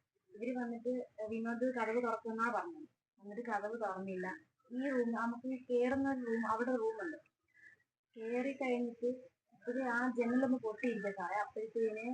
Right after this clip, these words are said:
ആ ജനലിൽ കൂടെ ലാത്തി കയറ്റിയിട്ട് സാറന്മാര് വന്ന് "വിനോദേ കതവ് തുറക്കുന്നു" പറഞ്ഞു. അപ്പോൾ അച്ഛൻ അവിടെ പറഞ്ഞതെന്ന് വെച്ചാല്, "ഇത് കത്തുന്നില്ല സാറേ, കത്തുന്നില്ല" എന്നാ പറഞ്ഞു. ഇത്രയും പറഞ്ഞു, തീ കത്തിച്ചു. അത്രേ, അതാണ് സംഭവം. പിന്നെ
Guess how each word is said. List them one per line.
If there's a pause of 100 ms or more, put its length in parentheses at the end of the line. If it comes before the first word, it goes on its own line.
(160)
ആ
ജനലിൽ
കൂടെ
ലാത്തി
കയറ്റിയിട്ട്
സാറന്മാര്
വന്ന്
"വിനോദേ
കതവ്
തുറക്കുന്നു"
പറഞ്ഞു. (420)
അപ്പോൾ
അച്ഛൻ
അവിടെ
പറഞ്ഞതെന്ന്
വെച്ചാല്, (720)
"ഇത്
കത്തുന്നില്ല
സാറേ,
കത്തുന്നില്ല"
എന്നാ
പറഞ്ഞു. (200)
ഇത്രയും
പറഞ്ഞു,
തീ (100)
കത്തിച്ചു. (180)
അത്രേ, (300)
അതാണ്
സംഭവം. (840)
പിന്നെ